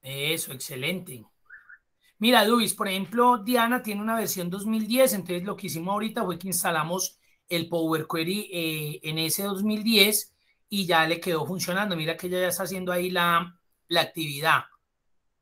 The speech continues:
Entonces la idea es que ustedes, si algo, repitan el, el, el video como para que tengan claridad de eso. Entonces dile ahí que vas a seleccionar varios elementos.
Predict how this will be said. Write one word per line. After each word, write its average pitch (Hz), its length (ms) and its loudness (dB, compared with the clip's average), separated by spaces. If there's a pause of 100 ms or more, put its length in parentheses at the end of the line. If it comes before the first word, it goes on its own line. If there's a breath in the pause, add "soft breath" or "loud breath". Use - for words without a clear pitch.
(640)
Entonces 180 260 -6
la 233 120 0
idea 220 200 0
es - 120 -2
que 240 80 -6
ustedes, 208 580 -2 (180)
si - 220 -4
algo, 185 240 2
repitan 220 480 -2
el, 226 240 -2
el, 220 300 -4
el 226 140 -2
video 233 640 2 (400)
como 190 280 -4
para 175 200 2
que 180 140 -4
tengan 185 360 -4
claridad 175 420 2
de 190 180 6
eso. 165 120 0
Entonces 214 220 -4
dile 247 200 2
ahí 240 140 2
que 240 120 2
vas 233 180 4
a 240 80 2
seleccionar 180 600 0
varios 220 300 0
elementos. 247 760 2